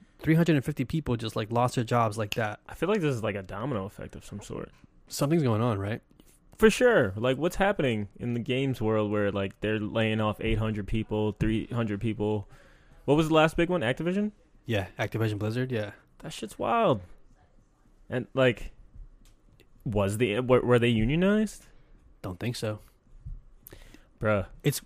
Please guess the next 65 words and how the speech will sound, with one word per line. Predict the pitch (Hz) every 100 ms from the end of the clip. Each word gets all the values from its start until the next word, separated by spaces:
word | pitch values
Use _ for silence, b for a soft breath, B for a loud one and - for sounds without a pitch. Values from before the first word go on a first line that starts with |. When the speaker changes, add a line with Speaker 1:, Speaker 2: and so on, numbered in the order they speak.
| -
Speaker 1:
it's | 143
crazy | - 156
'cause | 135
at | 123
G | 110 123
D | 123
C | 139
there | 117
was, | 107 110
there | -
was | 113
a | 104
lot | 104
of |
talk | - 107 110
about | 113 113
unionization, | 135 117 110 120 175 - 160 151 143
and | 123 107 107
even | 135 131
Speaker 2:
Mm-hmm. | 156
Speaker 1:
at | 135
the | 131
awards | 110 110 131 139 127
they | 127
had | 131 123
some, | 127
like, | 120 107 - - 127
union | 127 131 131
jokes | 127 127 123
or | 131
whatever. | 127 123 123 127 B B B B B _ -
So | -
it's | 147
definitely | - 180 190 190 143 135
clear | - 135 127 120
that | 110 -
something | - 120 123
needs | 120 -
to |
be | 110 110 -
done, | 139 147 143 131
especially | - 131 123 135 123 120 -
in | 120
regards | 120 117 113 117 -
to, | 117
like | 113 107 -
Speaker 2:
Like, | - -
it's | 180
not | 214 151
the |
complete | - 110 - 127
answer, | 120 113 147 107
of | 113
course, | - 120 139
Speaker 1:
Sure, | 131 110
Speaker 2:
but | 110 101
Speaker 1:
sure, | 123 117
sure. | 117 - 143
Speaker 2:
there, | 110 -
at | 123
least | 139 -
there's | 117
something | - 120 113 110
there | 110
to | 107 101